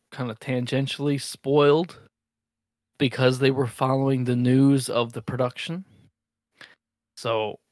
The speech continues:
yeah, that was, that was another weird one. But, yeah, I, I mean, I knew a fair bit of that going in. I'm surprised with Solo how,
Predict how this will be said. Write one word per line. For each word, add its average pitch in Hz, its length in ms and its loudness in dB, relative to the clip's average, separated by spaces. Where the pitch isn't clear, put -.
yeah, 156 180 -2
that 180 160 2
was, 202 140 -4
that 208 140 -4
was 190 140 -8
another 170 280 -4
weird 117 280 -6
one. 110 260 -12
But, - 240 0
yeah, 139 260 2
I, 139 360 2
I 147 40 -2
mean, 113 220 -6
I 135 140 -4
knew 151 200 -2
a 135 40 -2
fair 123 340 0
bit 117 220 -4
of 110 120 -6
that 107 240 -4
going 80 300 -8
in. - 180 -20
I'm 165 180 2
surprised 151 880 0
with 123 120 -10
Solo 160 640 2
how, 139 760 0